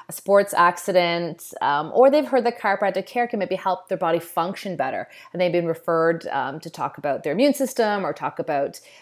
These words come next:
posture, or talk about something that pertains to their children's health. In any event, most people come into the practice because they have something they wanna talk about. And in any event, we get into a conversation about, you know, how their current health challenge might be affecting their life,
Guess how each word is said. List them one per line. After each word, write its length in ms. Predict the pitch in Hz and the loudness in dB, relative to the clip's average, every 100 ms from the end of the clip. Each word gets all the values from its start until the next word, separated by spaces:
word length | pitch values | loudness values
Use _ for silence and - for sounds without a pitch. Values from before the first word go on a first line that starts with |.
| - | -8
posture, 800 | - 226 226 - - 214 208 202 | 4 4 2 -4 0 4 6 4
or 180 | 165 139 | 4 0
talk 340 | - 151 147 | 0 -2 -2
about 320 | - 165 - | -2 0 0
something 300 | - 170 170 | -2 -4 -2
that 240 | 156 135 - | 0 -2 -4
pertains 320 | - 175 165 | -8 -6 -6
to 80 | 160 | -2
their 120 | 151 | -2
children's 440 | 156 254 247 233 | 0 2 2 0
health. 280 | - 196 208 - - - - - | 0 0 0 -4 -20 -20 -20 0
In 120 | 269 | 4
any 120 | 349 | 6
event, 300 | 440 311 240 | 6 6 4
most 140 | 214 269 | 4 6
people 160 | 330 | 4
come 140 | - 240 | 4 0
into 100 | 214 | 0
the 60 | |
practice 500 | 190 202 226 - 247 | 2 4 4 4 0
because 280 | 247 214 233 | 0 -4 0
they 80 | 247 | 0
have 100 | 233 | 0
something 220 | 233 220 | 0 -2
they 100 | 202 | -2
wanna 180 | 180 170 | -2 -4
talk 320 | - 156 156 | -4 -4 -4
about. 300 | - 87 76 - - - | -4 -4 -4 -10 -20 -2
And 300 | 226 233 233 | 2 4 4
in 140 | 226 254 | 4 2
any 180 | 320 | 4
event, 420 | 294 165 123 220 - | 2 0 -4 -6 -6
we 380 | 202 208 214 185 | -4 -2 -2 -2
get 160 | 196 | -2
into 120 | 185 202 | -4 -6
a 40 | |
conversation 720 | 208 202 220 156 143 - 208 | -4 -4 0 2 0 -2 -6
about, 320 | 196 180 170 | 2 4 4
you 60 | 190 | 2
know, 360 | 170 170 165 - | 0 -2 -2 -8
how 320 | - 175 175 | -2 2 4
their 120 | 180 | 4
current 320 | 185 - 180 175 | 2 2 -2 0
health 220 | 175 175 | -4 -4
challenge 440 | - 151 165 156 | -6 -4 -4 -6
might 180 | 156 156 | -6 -4
be 60 | 180 | -4
affecting 380 | 175 143 - | -4 -8 -6
their 140 | 208 208 | -4 -2
life, 340 | 160 156 165 | 0 2 0